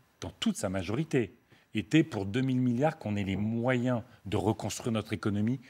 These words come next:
de soutenir notre économie. Quand vous avez un président de la République qui, euh, a, invite, euh, Vladimir Poutine à Brégançon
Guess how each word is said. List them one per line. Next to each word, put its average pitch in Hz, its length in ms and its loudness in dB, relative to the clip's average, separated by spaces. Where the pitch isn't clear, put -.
de 101 80 -2
soutenir 117 460 -2
notre 101 200 -8
économie. 85 460 -4
Quand 208 160 4
vous 139 240 0
avez 156 380 4
un 104 120 -2
président 131 540 2
de 120 40 2
la 113 60 2
République 98 600 0
qui, 165 380 2
euh, - 640 -8
a, 143 400 6
invite, 151 680 4
euh, 143 520 -4
Vladimir 151 460 4
Poutine 180 560 4
à 113 140 6
Brégançon 127 680 4